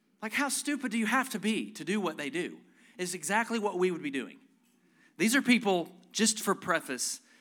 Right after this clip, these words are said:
these are people who love Jesus very much, who would do anything for him, who are confused. And so when you see them doing things that are wrong, see the grace of Jesus to be walking with them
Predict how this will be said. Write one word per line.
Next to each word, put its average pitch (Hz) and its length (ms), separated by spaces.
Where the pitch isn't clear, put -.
these 226 300
are 240 60
people 110 460
who 104 220
love 175 420
Jesus 220 600
very 185 440
much, - 520
who 240 260
would 226 300
do 202 280
anything 240 540
for 208 280
him, 214 240
who 190 120
are 180 100
confused. 185 840
And 170 120
so 208 140
when 208 320
you 262 160
see 254 420
them 147 380
doing 196 320
things 135 440
that 170 220
are 143 160
wrong, 127 540
see 285 420
the 269 100
grace 220 360
of 175 120
Jesus 214 480
to 208 100
be 185 140
walking 196 640
with 202 240
them 165 220